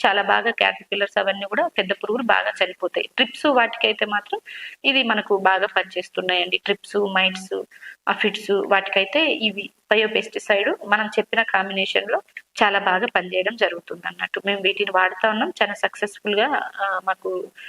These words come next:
బాగుంది రిజల్ట్. అంటే మీ అందరికీ ఒక డౌట్ రావచ్చండి, ఈ యొక్క, ఆ, ఇవి ఫంగస్లు కదా మనకు పెస్ట్ను ఎలా చంపుతాయి అన్న డౌట్ రావచ్చు. ఇవి కెమికల్ కాదు,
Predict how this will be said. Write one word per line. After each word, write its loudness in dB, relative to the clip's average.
బాగుంది 2
రిజల్ట్. 0
అంటే 2
మీ 2
అందరికీ 0
ఒక 2
డౌట్ 0
రావచ్చండి, 0
ఈ 6
యొక్క, 2
ఆ, 2
ఇవి 0
ఫంగస్లు 0
కదా 2
మనకు -4
పెస్ట్ను 0
ఎలా 4
చంపుతాయి -2
అన్న 2
డౌట్ 0
రావచ్చు. 0
ఇవి 0
కెమికల్ 0
కాదు, 0